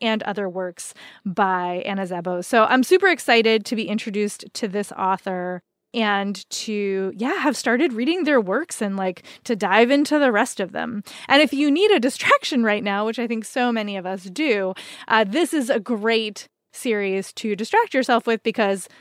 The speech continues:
you know, most of us are not rock stars. And so this is gonna feel very escapist. It's nothing like our lives, but also super relatable if you are a woman who has ever had to deal with public harassment, which I think most of us, if not all, have.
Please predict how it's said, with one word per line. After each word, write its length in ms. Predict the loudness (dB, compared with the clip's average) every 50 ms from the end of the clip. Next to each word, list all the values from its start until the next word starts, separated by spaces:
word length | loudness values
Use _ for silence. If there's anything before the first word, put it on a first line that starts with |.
| _ -2
you 100 | 0 0
know, 160 | 0 0 0 4
most 260 | 6 6 6 6 4
of 80 | 2
us 140 | 2 2 2
are 80 | 2 4
not 200 | 4 4 6 6
rock 220 | 6 4 4 2
stars. 400 | 0 -2 0 2 2 2 0 -2
And 180 | -4 -6 -4 -2
so 120 | -2 -2
this 160 | -2 -4 -6
is 80 | -6 -2
gonna 200 | 0 0 0 0
feel 240 | 0 2 2 2 2
very 300 | 4 4 4 6 6 6
escapist. 600 | 4 4 0 -2 -2 -2 0 -2 -4 -4 -6 -10
It's 120 | -10 -4 0
nothing 360 | 0 2 2 2 -2 -2 0
like 400 | 0 0 0 0 -2 -4 -8 _ 0
our 120 | 2 2 4
lives, 400 | 6 8 8 8 6 4 2 0
but 140 | 2 4 4
also 240 | 4 4 4 0
super 320 | -4 -4 -4 -4 -2 -2 -2
relatable 500 | 0 0 0 0 0 0 0 0 -2 -2
if 120 | -4 -6
you 180 | -6 -4 -2 -2
are 160 | -2 -2 -2
a 80 | 0 2
woman 300 | 0 2 2 2 2 4
who 140 | 2 2
has 180 | 2 2 0 -2
ever 380 | -2 -4 -2 -2 -2 -4 -4 -2
had 200 | -2 -4 -4 -4
to 80 | -6 -8
deal 380 | -6 -4 -4 -2 -4 -4 -6 -8 -16 -20 -12 _
with 140 | 0 0 0
public 300 | 2 2 4 4 4 4
harassment, 440 | 6 4 4 4 4 0 -6 -6 -6
which 140 | -8 -6 -6
I 80 | -6
think 400 | -4 -4 -4 -4 -4 -6 -10 -20 _ _ _ -6
most 380 | -4 -2 -2 -2 -4 -6 -6
of 80 | -4 -4
us, 260 | -4 -4 -6 -6 -6 -6
if 100 | -4 -2
not 220 | 0 0 2 2 4
all, 200 | 4 4 2 2
have. 380 | -2 -4 -6 -6 -6 -10 -14